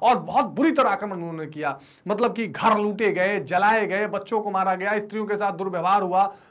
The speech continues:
बहुत बुरी तरह उन्होंने आ-, आक्रमण किया था कबायलियों ने, उसमें पाकिस्तानी सेना का हाथ था। चौबीस अक्टूबर को आक्रमणकारियों ने महुरा बिजली घर पर अधिकार कर लिया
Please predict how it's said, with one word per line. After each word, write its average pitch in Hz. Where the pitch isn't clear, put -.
बहुत 214
बुरी 208
तरह 214
उन्होंने 190
आ-, 151
आक्रमण 160
किया 165
था 160
कबायलियों 135
ने, 202
उसमें 202
पाकिस्तानी 165
सेना 156
का 156
हाथ 127
था। -
चौबीस 262
अक्टूबर 262
को 269
आक्रमणकारियों 240
ने 254
महुरा 180
बिजली 208
घर 185
पर 233
अधिकार 185
कर 202
लिया 240